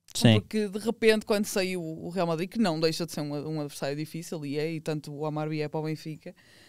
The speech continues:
Speaker 2: senti que houvesse, ah, porque é o Real Madrid.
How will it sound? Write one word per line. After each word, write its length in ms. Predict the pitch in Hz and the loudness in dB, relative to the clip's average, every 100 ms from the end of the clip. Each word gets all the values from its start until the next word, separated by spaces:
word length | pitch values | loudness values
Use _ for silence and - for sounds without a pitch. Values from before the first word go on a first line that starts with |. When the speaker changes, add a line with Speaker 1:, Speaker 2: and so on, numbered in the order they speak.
| - _ _ _ | -20 _ _ _
Speaker 2:
senti 680 | - - 269 285 277 320 330 | -10 -2 4 4 2 0 0
que 160 | - 320 | 0 2
houvesse, 640 | 311 262 311 302 - 233 | 2 0 0 0 -2 -4
ah, 260 | 220 247 226 | -2 -2 -6
porque 200 | - - | -8 -10
é 40 | |
o 20 | |
Real 180 | 170 175 | -8 -8
Madrid. 340 | 180 - - | -8 -10 -14